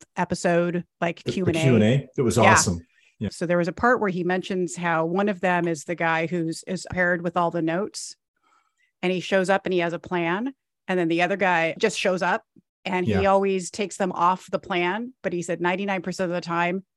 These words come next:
Speaker 1: it's brilliant because it's the conversation that needed to happen.
Speaker 2: Yeah.
Speaker 1: And I was like, "Oh, that's what George and I are doing." I show up with a plan. George comes with all these other ideas to, like, enhance it.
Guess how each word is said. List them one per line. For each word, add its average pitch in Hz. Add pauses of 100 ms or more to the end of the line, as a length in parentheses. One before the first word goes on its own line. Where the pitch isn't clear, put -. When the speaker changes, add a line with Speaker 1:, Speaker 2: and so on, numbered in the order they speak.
Speaker 1:
it's 170
brilliant 190
because 180
it's -
the 196
conversation 208
that 180
needed 180
to 175
happen. 214 (420)
Speaker 2:
Yeah. 190
Speaker 1:
And 196
I 196
was 196
like, 190 (160)
"Oh, 269
that's 277
what 262
George 269
and 240
I 196
are 175
doing." 147 (160)
I 247
show 294
up 277
with 247
a 226
plan. 208 (300)
George 240
comes 254
with 226
all 220
these 202
other 196
ideas 180
to, 175 (200)
like, 175
enhance 196
it. 170